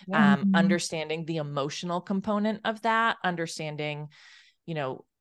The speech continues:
Speaker 2: is there a deeper desire going on here? Like, really, is it about the drink? Is it about something else that I'm desiring that I don't know how to access? And, you know, that is kind of my,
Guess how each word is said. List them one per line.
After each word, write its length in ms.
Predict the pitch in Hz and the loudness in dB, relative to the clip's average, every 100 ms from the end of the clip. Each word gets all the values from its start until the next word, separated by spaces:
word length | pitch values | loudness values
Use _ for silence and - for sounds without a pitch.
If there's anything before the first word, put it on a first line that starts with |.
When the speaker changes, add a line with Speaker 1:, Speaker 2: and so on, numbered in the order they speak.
| _ _ _ _ | _ _ _ _
Speaker 2:
is 160 | 180 170 | -2 2
there 140 | 175 | 2
a 60 | 170 | 2
deeper 320 | 160 160 160 | 0 -6 -6
desire 680 | 131 156 139 135 139 175 196 | -6 -6 -2 0 2 2 0
going 320 | 208 202 202 | 0 0 2
on 200 | 196 196 | 2 0
here? 280 | 190 202 196 | 0 0 2
Like, 160 | 170 151 | 0 0
really, 380 | 165 170 202 | 2 2 0
is 160 | 214 233 | -2 -2
it 80 | 233 | -2
about 300 | 233 233 220 | 0 0 0
the 80 | 247 | -2
drink? 560 | 247 240 233 247 247 - - | 0 0 2 0 -2 -8 -6
Is 140 | 175 | -2
it 180 | 175 160 | 0 0
about 360 | 170 160 156 - | -2 0 0 -2
something 440 | - 170 160 165 - | -4 -4 -2 -4 -2
else 300 | 147 208 - | -2 -2 -2
that 80 | 220 | -2
I'm 180 | 208 | 0
desiring 600 | 202 202 208 202 202 196 190 | -2 -2 -2 0 0 0 -2
that 120 | 151 | -4
I 40 | |
don't 240 | 151 156 131 | -4 -4 -4
know 60 | |
how 100 | 165 | -4
to 160 | 156 - | -2 -2
access? 640 | 143 175 - 233 233 226 | 0 -2 -2 0 0 0
And, 300 | 165 151 143 - - - _ _ _ | -2 -2 -6 -12 -20 -20 _ _ _
you 140 | - 151 | -8 -4
know, 300 | 135 139 - | -4 -6 -6
that 160 | 156 151 | -2 -2
is 160 | 147 | -4
kind 180 | - 151 | -8 -10
of 120 | 139 | -8
my, 280 | 151 147 147 | -6 -6 -6